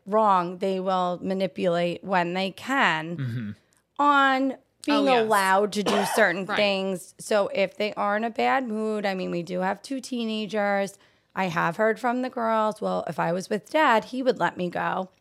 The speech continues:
Speaker 3: Yes.
Speaker 2: Mm-hmm.
Speaker 1: Those are, those comments are tough. And
Speaker 3: We've called each other on that
Speaker 1: yeah,
Speaker 3: before
Speaker 1: those
Speaker 3: to talk
Speaker 1: are,
Speaker 3: about
Speaker 1: those
Speaker 3: that.
Speaker 1: are difficult because
Speaker 2: No.
Speaker 1: you know what they're doing and you understand it,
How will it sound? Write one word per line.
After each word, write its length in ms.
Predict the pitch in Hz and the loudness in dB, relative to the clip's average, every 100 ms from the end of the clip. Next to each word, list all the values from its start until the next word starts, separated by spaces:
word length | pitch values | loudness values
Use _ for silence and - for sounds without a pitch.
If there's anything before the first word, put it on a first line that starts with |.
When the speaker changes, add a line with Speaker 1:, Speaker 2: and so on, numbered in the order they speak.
| _ | _
Speaker 3:
Yes. 200 | 196 - - | -16 -16 -10
Speaker 2:
Mm-hmm. 180 | 127 107 | -8 -2
Speaker 1:
Those 260 | 311 392 440 | 0 0 2
are, 240 | 427 - - _ _ _ _ _ | 2 2 -10 _ _ _ _ _
those 340 | 269 359 - | 2 2 -8
comments 500 | - - - 320 302 | -16 -18 0 0 2
are 140 | 233 196 | 0 0
tough. 580 | - - 190 147 - _ _ _ _ _ _ _ _ _ _ _ _ _ | -4 2 2 2 -10 _ _ _ _ _ _ _ _ _ _ _ _ _
And 520 | 220 220 214 214 208 226 | -4 -2 -4 -6 -8 -4
Speaker 3:
We've 180 | 415 | -4
called 240 | 440 262 202 | 0 -2 -2
each 140 | 190 | -4
other 260 | 180 127 120 | -6 -8 -8
on 180 | 117 127 | -8 -10
that 220 | 147 208 | -10 0
Speaker 1:
yeah, 280 | 262 190 165 - | 4 4 2 0
Speaker 3:
before 80 | |
Speaker 1:
those 240 | - 285 370 | 2 2 2
Speaker 3:
to 60 | |
talk 100 | 453 | 0
Speaker 1:
are, 140 | 440 359 | 2 2
Speaker 3:
about 160 | - - | 0 0
Speaker 1:
those 220 | 294 330 | 0 0
Speaker 3:
that. 80 | - | -2
Speaker 1:
are 300 | 381 339 - _ _ _ - | 0 -2 -4 _ _ _ -2
difficult 600 | 240 - 185 175 165 - | -2 0 0 0 -2 -4
because 280 | 175 190 233 | 2 2 2
Speaker 2:
No. 40 | |
Speaker 1:
you 80 | 285 | 2
know 160 | 294 349 | 4 4
what 240 | 415 - | 2 -2
they're 220 | 311 277 | 0 2
doing 640 | 202 196 214 180 160 160 165 - _ _ _ _ | 0 2 2 4 0 -2 -8 -18 _ _ _ _
and 160 | 240 247 | -2 -2
you 60 | |
understand 920 | - 285 302 302 - 220 226 214 214 | 0 0 0 -4 -8 -6 -4 -2 -2
it, 240 | 180 175 | 0 -2